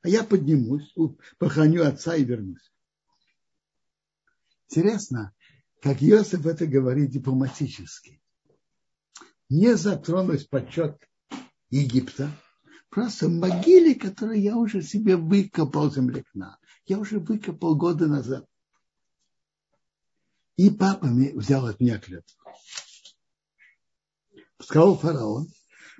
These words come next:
«Поднимись и похорони твоего отца, как он взял от тебя клятву». Видно сразу, что если бы не клятва, он бы не согласился. Яков заранее это продумал, и поэтому взял клятву от Йосифа.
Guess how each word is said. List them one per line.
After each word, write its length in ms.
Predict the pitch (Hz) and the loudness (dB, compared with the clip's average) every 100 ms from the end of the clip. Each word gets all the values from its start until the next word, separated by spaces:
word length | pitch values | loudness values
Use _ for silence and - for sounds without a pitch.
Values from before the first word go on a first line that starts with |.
| - | 6
«Поднимись 680 | 185 214 175 147 190 190 | 8 10 8 8 6 2
и 60 | 160 | 0
похорони 540 | 165 147 143 143 165 | 2 2 2 4 4
твоего 360 | 151 156 151 139 | 4 4 4 2
отца, 480 | 127 107 160 175 175 _ _ _ | -2 -6 -8 -8 -10 _ _ _
как 240 | 127 - | -6 -4
он 260 | 117 120 117 | -4 -2 -2
взял 260 | 104 139 131 | -2 -2 -4
от 120 | 104 | -10
тебя 260 | - 113 104 | -8 -8 -8
клятву». 440 | 90 90 - - 311 _ - - 349 381 _ _ - - - | -12 -16 -16 -20 -20 _ -20 -20 -20 -20 _ _ -20 -20 2
Видно 320 | 170 208 240 | 4 4 2
сразу, 640 | 151 151 135 120 135 151 - - - | 0 0 0 -2 -6 -10 -14 -20 -20
что 140 | - | 6
если 320 | 147 165 156 160 | 10 10 10 4
бы 140 | 147 | 6
не 120 | 135 | 6
клятва, 560 | - 113 107 - 127 139 _ | 4 -4 -8 -8 -12 -12 _
он 120 | 131 | -6
бы 80 | 123 | -4
не 100 | 156 | -4
согласился. 760 | - 110 101 90 - - - _ _ - - _ | -6 -10 -12 -12 -16 -20 -20 _ _ -20 -20 _
Яков 440 | 131 196 208 190 147 | 4 4 4 2 4
заранее 460 | 160 156 165 156 | 6 6 6 6
это 180 | 143 143 | 6 2
продумал, 680 | 131 139 123 143 139 143 147 _ _ | 2 0 2 2 0 -6 -12 _ _
и 100 | 107 | -6
поэтому 560 | 117 143 165 147 151 139 | -2 0 0 2 2 2
взял 360 | 127 156 139 | 0 0 -2
клятву 760 | - 120 147 147 131 123 123 - _ _ | -4 -4 -4 -6 -8 -8 -10 -18 _ _
от 200 | 107 101 | -18 -8
Йосифа. 540 | 117 104 - - - | -6 -6 -10 -18 -20